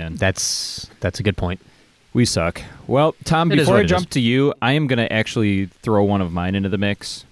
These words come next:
Speaker 1: uh, 'cause I don't want this to get taken. Um, so, number one, this, this gun is great, the one that I'm about to bring up, uh, because it's influenced a lot of video games. And this also happened to be, I believe, the very first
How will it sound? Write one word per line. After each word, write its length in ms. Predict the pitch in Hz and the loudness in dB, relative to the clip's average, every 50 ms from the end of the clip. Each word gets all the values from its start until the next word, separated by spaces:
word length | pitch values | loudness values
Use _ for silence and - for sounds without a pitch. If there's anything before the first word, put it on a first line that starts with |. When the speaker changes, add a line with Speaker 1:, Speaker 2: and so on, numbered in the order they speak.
| _ - - | _ -12 -8
Speaker 1:
uh, 280 | 95 90 87 87 85 82 | -6 -4 -4 -4 -6 -8
'cause 160 | - - 101 92 | -10 -8 -6 -4
I 80 | 90 | -2
don't 160 | 90 92 - | -2 -2 -4
want 140 | - 95 90 | -4 -6 -4
this 180 | - 104 - - | -4 -6 -6 -6
to 80 | - | -6
get 160 | 92 92 87 - | -4 -6 -6 -4
taken. 400 | - - - - 117 120 135 - _ - - - - _ _ _ - | -4 -4 -2 -2 -4 -6 -6 -8 _ -20 -20 -20 -20 _ _ _ -2
Um, 420 | 107 98 95 92 90 90 90 90 - _ | 0 0 2 0 0 -2 -6 -8 -10 _
so, 380 | - - - 135 120 113 - - _ | -6 -2 0 2 2 2 0 -4 _
number 220 | 113 117 131 151 | -4 -2 0 2
one, 360 | 175 160 156 151 151 151 147 - _ _ | 2 2 2 2 0 -2 -4 -6 _ _
this, 420 | - 110 110 117 113 - - - - - _ _ _ _ _ _ _ _ _ | -4 0 0 2 2 0 -4 -6 -10 -14 _ _ _ _ _ _ _ _ _
this 220 | - 110 117 101 92 | -4 -2 -2 -2 0
gun 240 | 90 117 113 117 | 0 0 2 2
is 120 | 117 107 95 | 2 0 0
great, 520 | - 104 98 92 90 95 95 - - - - - | 0 0 0 2 0 0 -2 -4 -12 -18 -10 -6
the 60 | 101 | -4
one 120 | 98 95 | -2 0
that 60 | 92 90 | 0 0
I'm 200 | 87 90 90 85 - - | -2 -2 -4 -8 -10 -8
about 220 | 101 92 92 90 - | -2 -2 -2 0 -2
to 60 | 90 | -4
bring 220 | 78 90 87 85 | -4 -4 -4 -2
up, 160 | 85 82 87 - _ _ _ _ _ | -2 -4 -4 -6 _ _ _ _ _
uh, 160 | 92 87 85 80 | -4 -4 -4 -4
because 260 | 80 98 - 143 127 | -4 -2 -2 0 0
it's 160 | 131 120 - | 0 -2 -2
influenced 720 | 135 123 113 - 139 131 123 120 113 - - - - - - - - | -2 -4 -2 -2 0 0 0 0 -2 -4 -6 -8 -10 -12 -14 -10 -6
a 40 | |
lot 180 | 101 90 90 101 | -2 0 0 0
of 60 | 95 | 0
video 260 | 78 90 90 117 135 | -2 -2 0 0 0
games. 440 | 151 160 180 185 202 226 - - - - _ _ - - - _ _ _ _ _ _ _ | 0 0 -4 -4 -6 -8 -10 -12 -14 -16 _ _ -20 -20 -20 _ _ _ _ _ _ _
And 420 | - 131 147 156 135 127 120 117 - - | -4 0 0 2 2 2 0 0 -2 -2
this 200 | 110 110 123 - | -2 -2 -2 0
also 320 | - - 120 117 - - 117 | 0 0 0 0 0 0 0
happened 280 | 104 113 107 - - 107 | 2 2 0 0 0 -4
to 60 | 101 | -2
be, 480 | 90 101 98 95 95 95 95 92 95 - - | -2 0 0 0 0 0 0 -2 -2 -4 -6
I 60 | 98 | -6
believe, 480 | 92 82 101 95 110 117 131 139 123 110 | -4 -4 -4 -2 -2 -2 -2 -2 -4 -4
the 80 | 101 | -6
very 380 | 87 82 98 107 117 127 135 131 | -4 -2 0 0 0 0 -2 -4
first 520 | - - - - 123 113 110 104 - - | -6 -10 -6 -4 -2 -2 -2 -4 -6 -10